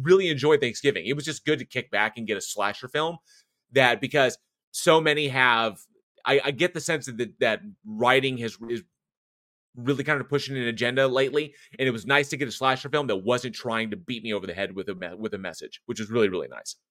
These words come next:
Oh, let me see. Who else we got here? Cindy Sue says, "Welcome, welcome, all you, uh, horror R fans. Sorry, it's been a week, and I need to entertain myself." Absolutely, Cindy. It's so good to see you.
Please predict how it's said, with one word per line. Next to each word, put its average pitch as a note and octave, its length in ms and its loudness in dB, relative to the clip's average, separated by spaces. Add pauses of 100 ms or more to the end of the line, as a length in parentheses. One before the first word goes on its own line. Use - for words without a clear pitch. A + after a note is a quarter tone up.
(600)
Oh, F3+ 280 10
let F3 180 10
me E3+ 80 0
see. D3 240 4
Who E3+ 180 4
else D3 180 4
we C3 80 -4
got A#2 160 4
here? G#2+ 140 0
Cindy A3+ 260 4
Sue C4+ 400 6
says, B2 200 -6
"Welcome, D#3 280 2
welcome, F3 320 4
all C#3 160 6
you, A#2+ 380 -2 (220)
uh, A#2 240 4
horror C#3 320 6
R A2+ 220 2
fans. A2 480 0 (200)
Sorry, D3 260 8
it's C3 100 2
been C3+ 120 0
a B2+ 60 0
week, C3+ 220 0
and B2 80 0
I A2+ 60 0
need A#2 140 0
to A2+ 80 4
entertain A2 340 0
myself." F#2+ 340 -6
Absolutely, D#3 380 2
Cindy. G#2 280 -4
It's F#2 100 -12
so C3+ 100 2
good A2+ 160 0
to G2 60 -12
see F3+ 260 2
you. F3+ 160 6